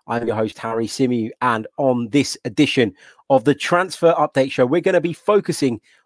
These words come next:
on Arsenal's reported interest in the Lille defender,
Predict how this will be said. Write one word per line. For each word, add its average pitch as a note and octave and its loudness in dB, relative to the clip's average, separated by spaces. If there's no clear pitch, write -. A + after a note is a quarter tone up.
on B2 0
Arsenal's D3+ 0
reported D3+ -2
interest B2+ -4
in A#2 -2
the A2+ 0
Lille E3 2
defender, A#2+ -2